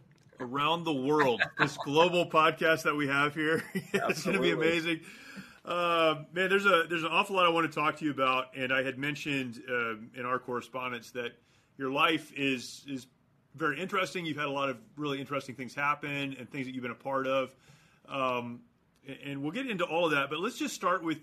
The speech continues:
Speaker 1: with your story. Talk about, um, particularly your faith story, um, maybe some of your background. And we've, we've talked about that, but it, it is fascinating when one considers how they got to where they are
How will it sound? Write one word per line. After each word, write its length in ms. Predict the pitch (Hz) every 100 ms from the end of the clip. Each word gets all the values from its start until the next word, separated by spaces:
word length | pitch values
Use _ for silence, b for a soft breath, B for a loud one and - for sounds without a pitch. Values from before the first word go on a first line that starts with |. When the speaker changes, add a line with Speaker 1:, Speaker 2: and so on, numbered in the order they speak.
| 151
Speaker 1:
with 180 | 151 147
your 100 | 131
story. 420 | - 131 117 - -
Talk 220 | 160 156
about, 400 | 156 151 147 147 - 135
um, 380 | 127 127 127 - - -
particularly 340 | 151 170 156
your 100 | 131
faith 280 | - 139 143
story, 560 | - 143 139 143 139 139 b b b b -
um, 380 | 120 113 113 123
maybe 260 | 143 185 170
some 200 | 214 226
of 100 | 180
your 100 | 156
background. 560 | 143 151 151 160 160 147
And 80 |
we've, 160 | 175 180
we've 340 | 185 214 -
talked 320 | - 147 135 139
about 280 | 135 123
that, 360 | 135 127 131 127
but 140 | 135 131
it, 140 | 131 143
it 120 | 143
is 200 | 160 147
fascinating 920 | - 165 160 175 - 160 151 151 143 139
when 220 | 139 131
one 240 | 135 139
considers 580 | 135 135 - 139 135 123
how 160 | 135 131
they 120 | 131
got 280 | 127 131 -
to 80 | 131
where 180 | 139
they 180 | 135 135
are 340 | 135 139 208